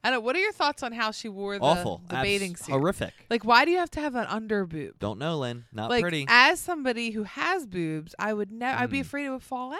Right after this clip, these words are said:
Speaker 1: out.
Speaker 2: Yeah.
Speaker 1: Mine are also larger, so it's more of a
Speaker 2: Congrats.
Speaker 1: problem.
Speaker 2: Congrats.
Speaker 1: <laughs>
Speaker 2: I, I know I feel like I've said this either on the podcast or in public.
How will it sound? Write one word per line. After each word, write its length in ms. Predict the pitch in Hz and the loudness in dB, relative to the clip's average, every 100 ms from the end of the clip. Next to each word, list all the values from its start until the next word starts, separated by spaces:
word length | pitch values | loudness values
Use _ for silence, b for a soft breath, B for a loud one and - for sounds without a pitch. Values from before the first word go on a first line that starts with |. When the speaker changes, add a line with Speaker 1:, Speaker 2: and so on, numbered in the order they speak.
| 466 | -8
Speaker 1:
out. 160 | - _ - | -12 _ -10
Speaker 2:
Yeah. 400 | 90 107 98 85 b b b b | -6 -4 -4 -8 b b b b
Speaker 1:
Mine 180 | 233 254 | 0 2
are 120 | 233 | 0
also 440 | - 220 - 202 | 0 -2 0 -2
larger, 600 | 180 180 160 160 190 240 | 0 0 0 -2 -4 -4
so 580 | 240 - 175 165 151 160 _ _ _ _ _ _ | -6 -2 -2 -2 -4 -12 _ _ _ _ _ _
it's 100 | - | -12
more 140 | 190 185 | -4 0
of 20 | |
a 40 | 320 | 2
Speaker 2:
Congrats. 240 | 185 170 | 2 0
Speaker 1:
problem. 520 | - 339 180 131 151 - _ | 2 2 2 -8 -10 -20 _
Speaker 2:
Congrats. 500 | 113 113 101 - - B B 277 | -4 -2 -2 -6 -16 B B -14
Speaker 1:
<laughs> 320 | B B _ | B B _
Speaker 2:
I, 760 | 139 208 311 349 359 349 330 - _ _ _ _ - - - | -2 -2 0 -2 0 -2 -2 -8 _ _ _ _ -18 -18 -8
I 160 | 104 | -6
know 220 | 113 117 | 0 0
I 120 | 104 92 | 0 -2
feel 160 | 95 | -6
like 120 | 95 | -6
I've 160 | 90 87 | -6 -10
said 180 | - 95 | -10 -8
this 160 | 90 - | -8 -8
either 180 | 107 101 | -6 -2
on 140 | 131 | -2
the 80 | 175 | -2
podcast 500 | 165 135 123 120 104 | -2 -4 -2 -6 -6
or 160 | - 110 | -6 -6
in 60 | 92 | -4
public. 340 | 117 101 90 | -6 -6 -8